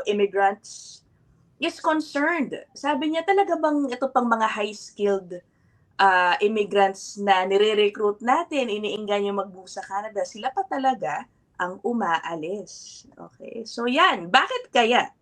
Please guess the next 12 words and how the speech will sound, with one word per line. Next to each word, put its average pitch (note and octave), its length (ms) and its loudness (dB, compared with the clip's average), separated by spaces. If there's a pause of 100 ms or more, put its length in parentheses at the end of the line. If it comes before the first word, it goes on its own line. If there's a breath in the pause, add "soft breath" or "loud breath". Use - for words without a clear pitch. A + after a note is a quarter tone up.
(560 soft breath)
Ano C#4 200 6
ba C4+ 200 6
ang C4 160 -4
mga B3 160 0
hinahanap A3+ 680 -2
nila A3 200 -6
sa G#3 120 -8
Canada? F#3 440 -8
Ano F#3+ 160 -6
kailangan G#3 480 0
ng F#3+ 160 -6
Canada F3+ 560 -8